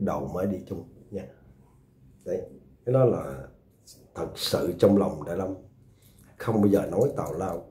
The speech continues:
cái điều này nha. Và những lần gần đây, Tài nhỏ không còn là chính mình nữa. Tài nhỏ nói chuyện với Đại Lâm giống như là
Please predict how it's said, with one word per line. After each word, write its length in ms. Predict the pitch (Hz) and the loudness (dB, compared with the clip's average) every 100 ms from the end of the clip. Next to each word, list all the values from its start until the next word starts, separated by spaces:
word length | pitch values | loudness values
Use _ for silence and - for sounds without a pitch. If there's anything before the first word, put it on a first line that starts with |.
| 101 | -4
cái 80 | 104 | 0
điều 160 | 90 | 0
này 140 | - 143 | -2 -6
nha. 160 | - - - _ _ - - _ _ _ - - - - - - - - - - - | -10 -16 -20 _ _ -20 -20 _ _ _ -20 -20 -20 -18 -18 -18 -16 -16 -14 -16 4
Và 120 | 104 | 6
những 220 | 98 147 | 8 8
lần 240 | 127 104 101 | 10 8 8
gần 260 | 98 90 | 6 6
đây, 340 | 107 117 120 - - - - _ _ _ _ - - _ _ _ _ - - - | 4 4 4 -4 -14 -20 -20 _ _ _ _ -20 -20 _ _ _ _ -20 -4 6
Tài 160 | 95 | 6
nhỏ 240 | 85 85 123 | 6 4 4
không 140 | 120 | 4
còn 120 | 87 78 | 4 2
là 80 | - | 4
chính 160 | 139 | 6
mình 160 | 139 - | 6 4
nữa. 160 | - - - - - _ _ _ _ - | -4 -14 -20 -20 -20 _ _ _ _ 0
Tài 120 | 95 | 2
nhỏ 160 | 76 110 | 4 6
nói 160 | 135 135 | 6 6
chuyện 160 | - | 4
với 100 | 110 | 6
Đại 100 | 104 | 6
Lâm 140 | 98 98 98 - | 6 2 -2 2
giống 180 | 127 | 6
như 160 | 139 110 | 6 6
là 380 | 95 73 69 | 2 0 -4